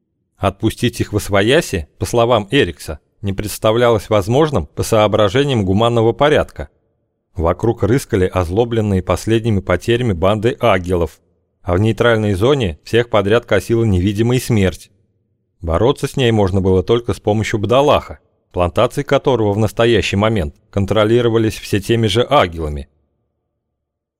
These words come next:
Таким образом получался некий заколдованный круг, из которого был только один выход: принять условия Эрикса.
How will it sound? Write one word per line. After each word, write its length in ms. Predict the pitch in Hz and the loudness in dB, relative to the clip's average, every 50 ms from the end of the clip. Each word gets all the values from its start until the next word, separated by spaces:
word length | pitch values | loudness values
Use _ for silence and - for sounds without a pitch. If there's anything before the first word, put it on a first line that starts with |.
| _ _ | _ _
Таким 380 | - 78 76 - 127 135 123 113 | -10 -8 -8 -8 -8 -4 -4 -2
образом 400 | 135 139 139 135 123 127 143 131 | -2 -2 -2 -2 -2 -2 -4 -4
получался 580 | - 117 101 101 95 - 117 117 117 - - | -4 -4 -2 -2 -2 -2 -2 -2 -2 -4 -4
некий 340 | 101 95 110 123 - - 135 | -4 -4 -4 -4 -4 -2 -2
заколдованный 760 | 110 92 101 92 - 92 87 87 101 107 107 104 123 135 147 151 | -2 -2 -2 -2 -4 -4 -2 -2 -2 0 0 0 0 0 -2 -2
круг, 360 | - - 135 101 87 - _ _ _ _ _ _ | -2 -2 -2 -2 -4 -8 _ _ _ _ _ _
из 100 | - - | -18 -10
которого 540 | - - 101 98 - 120 127 131 131 123 120 | -6 -4 -4 -2 0 0 2 2 2 2 2
был 240 | 107 98 104 98 90 | 2 0 0 -2 0
только 340 | - 117 113 113 - - 135 | 0 0 -2 0 0 0 0
один 260 | 147 135 143 110 90 | 0 0 -2 -2 0
выход: 400 | 87 123 131 - - 85 - _ _ _ _ _ _ _ _ _ - | 0 0 0 0 -4 -10 -12 _ _ _ _ _ _ _ _ _ -8
принять 420 | - 87 85 90 110 127 120 - | -6 -2 0 0 2 0 0 -2
условия 480 | 104 - - 98 104 117 123 123 127 127 | -6 -6 -2 0 2 2 2 2 0 0
Эрикса. 580 | - 120 117 101 90 87 - - - 82 76 | 2 2 2 2 0 -2 -6 -8 -8 -8 -8